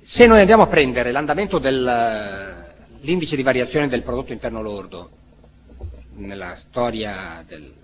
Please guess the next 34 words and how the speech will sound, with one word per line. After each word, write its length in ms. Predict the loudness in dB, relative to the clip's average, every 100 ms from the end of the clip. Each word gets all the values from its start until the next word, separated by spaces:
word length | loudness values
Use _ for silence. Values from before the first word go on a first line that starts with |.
| _
degli 220 | -14 -12 -12
ultimi 300 | -12 -14 -12
trenta 340 | -12 -6 -6
anni, 380 | -6 -8 -10 -12
scopriamo 400 | -4 -2 0 0
delle 140 | -2
cose 180 | -4 -8
strane. 360 | -8 -10 -10 -6
Per 100 | -4
esempio 180 | -4 -6
c'è 100 | -6
stata 200 | -4 -4
una 120 | -4
caduta 300 | -4 -4 0
gravissima 500 | 2 2 2 -4 -8
del 140 | -12
pil 340 | -6 -4 -4 -4
nel 220 | -8 -8
settantacinque, 840 | -10 -12 -12 -10 -10 -12 -14 -14 -16 _ _ -12 -10 -10 -14 -20 -20 -20
quindi 180 | -18 -16
cominciata 360 | -14 -10 -10
nel 100 | -10
settantaquattro, 960 | -14 -16 -18 -10 -4 -2 -4 -8 -8 -12 -16 -16 -18 _ _ _ _ _ _
e 300 | 2 2 2 -14
in 120 | -6
quegli 300 | -2 -2 -2
anni 420 | -12 -16 -20 _ _ _
c'è 120 | -2
stata 280 | -2 -2 -4
una 140 | 0 0
delle 120 | 0
più 120 | -2
gravi 340 | -2 -4 -8
crisi 580 | -12 -12 -12 -12 -12 -14